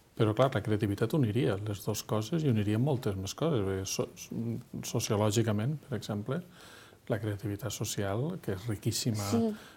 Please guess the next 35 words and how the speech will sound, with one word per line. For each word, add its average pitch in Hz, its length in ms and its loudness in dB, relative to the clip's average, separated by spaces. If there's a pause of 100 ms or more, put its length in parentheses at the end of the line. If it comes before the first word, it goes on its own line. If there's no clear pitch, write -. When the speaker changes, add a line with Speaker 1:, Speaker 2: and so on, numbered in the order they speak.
(200)
Speaker 1:
en 110 160 2
l'últim 104 380 0
temps. 135 200 -2
És - 20 -2
a 135 80 2
dir, 104 220 2
tu, 123 220 0
tu 139 100 4
has, 139 160 2 (220)
eh, 175 220 2 (160)
fa 165 140 4
la 165 80 6
sensació 151 400 4
com 156 140 4
que 143 80 4
has 131 100 2
trobat 127 320 6
un, 120 360 6
un 127 180 2
espai 107 320 2
intermig, 101 520 -2
no? 117 120 -2
T'has 123 220 -2
situat 117 480 4 (600)
en 120 140 6
un 120 160 6
punt 123 320 2
des 117 180 4
del 101 160 4
qual 110 240 4
pots 113 260 2
anar 110 200 6
en 104 120 4
moltes 110 420 2
direccions 117 760 0